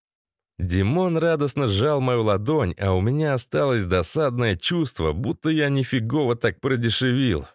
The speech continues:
Ну да ладно. Как ни крути, лучше синица в руках, чем безжалостная нихуя. Я потряс чемоданом.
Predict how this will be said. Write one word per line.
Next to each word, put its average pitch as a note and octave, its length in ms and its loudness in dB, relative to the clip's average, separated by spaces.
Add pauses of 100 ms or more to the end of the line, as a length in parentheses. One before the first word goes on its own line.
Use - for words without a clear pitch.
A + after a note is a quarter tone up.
(180)
Ну F#3 300 -2
да C3 160 0
ладно. A#2+ 600 -2 (380)
Как D#3+ 340 -2
ни D3 160 0
крути, C#3+ 560 0
лучше C#3+ 380 0
синица C3+ 500 -2
в A2+ 60 0
руках, A2+ 420 0
чем A#2 220 -2
безжалостная G#2+ 880 0
нихуя. G#2 840 0 (600)
Я B2 300 0
потряс D#3 500 0
чемоданом. B2+ 800 0